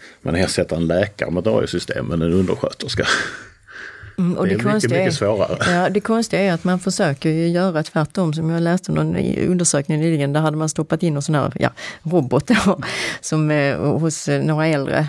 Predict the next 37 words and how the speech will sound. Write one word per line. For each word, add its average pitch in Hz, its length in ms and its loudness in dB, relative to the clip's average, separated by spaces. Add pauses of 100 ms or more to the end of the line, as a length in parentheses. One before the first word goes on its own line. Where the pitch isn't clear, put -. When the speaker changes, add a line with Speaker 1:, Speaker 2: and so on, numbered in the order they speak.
Speaker 2:
Det 151 200 -2
försöker 151 340 -2
man 143 140 2
göra 151 140 2
på 147 120 -4
många 147 200 2
olika 147 220 2
ställen 135 320 0
just 135 200 -2
i 139 80 2
äldrevården, 151 580 0
för 151 120 -2
att 139 120 -2
de 143 160 0
är 143 180 2
underbemannade, 147 720 2 (300)
eh, 151 220 0
världen 156 340 0
över, 123 200 -2
verkar - 320 -4
det - 60 -6
som. 120 200 -2 (320)
Och - 240 -4
folk, 143 300 -2
eh, 87 260 0
behöver, 143 880 2
eh, - 80 -2
någonting 156 340 0
att 151 80 0
göra. 175 440 2 (340)
Och - 260 -2
då 180 160 2
så - 120 -2
hade 170 280 2
de 165 420 2
äldre 175 340 2
då 147 280 2